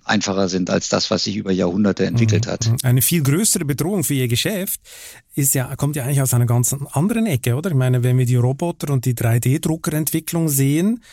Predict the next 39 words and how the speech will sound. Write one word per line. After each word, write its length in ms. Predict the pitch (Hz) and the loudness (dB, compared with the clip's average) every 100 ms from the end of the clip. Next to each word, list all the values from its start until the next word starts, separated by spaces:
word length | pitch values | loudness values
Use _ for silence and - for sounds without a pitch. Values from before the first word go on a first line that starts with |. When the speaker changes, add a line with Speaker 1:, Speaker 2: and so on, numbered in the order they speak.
| - - - - | -20 -20 -20 -4
Speaker 2:
da 100 | 131 | 2
muss 260 | 131 135 170 | 2 2 0
man 100 | 151 | 0
ja 100 | 143 | 0
sich 200 | 135 123 | 0 0
sagen, 360 | 120 120 156 139 | 0 0 0 2
nun 140 | 131 | 2
gut, 220 | 120 180 | 2 0
in 120 | 160 120 | 0 0
Zeiten 380 | 123 127 160 | 0 -2 -2
von 220 | 139 135 127 | 0 2 4
Nullzinsen 720 | 131 147 - 156 156 151 170 | 4 2 -2 -2 0 0 0
lohnt 280 | 143 143 143 | 0 -2 -4
sich 140 | 131 | -6
diese 300 | - 139 127 | -2 -2 0
Investments 640 | 127 123 123 - 156 139 - | 0 2 0 0 -2 -2 -2
auch 220 | 127 135 | -2 0
in 100 | 123 | 2
Europa 500 | 117 117 127 135 151 | 4 2 2 -2 -2
immer 200 | 147 147 | 0 2
mehr. 320 | 143 147 175 - - - - - | 2 2 -2 -6 -20 -20 -20 -20
Ja, 220 | - - - | -10 -8 -6
dann 180 | 107 107 | -6 -4
braucht 380 | 101 113 - | -4 -2 -2
ja 100 | - | -2
ein, 760 | 117 113 123 160 - - - 131 | 0 2 0 -2 -12 -12 -12 -12
brauchen 240 | 113 110 131 | -6 0 4
ja 60 | |
Speaker 1:
Ja. 100 | 127 | 4
Speaker 2:
die 40 | 120 | 4
Menschen 380 | 127 143 185 156 | 4 2 0 -2
zum 280 | 151 135 | -2 -2
Teil 420 | - - 117 135 160 | -2 -2 0 0 2
Speaker 1:
Ja. 120 | 226 262 | 2 0
Speaker 2:
gar 180 | 233 185 | 0 -2
keine 180 | 196 196 | 0 -2
Speaker 1:
Ja. 60 | 202 | 0
Speaker 2:
Containerschiffe 640 | 202 226 320 196 160 147 | 0 0 0 0 0 0
mehr. 180 | 143 139 | 0 0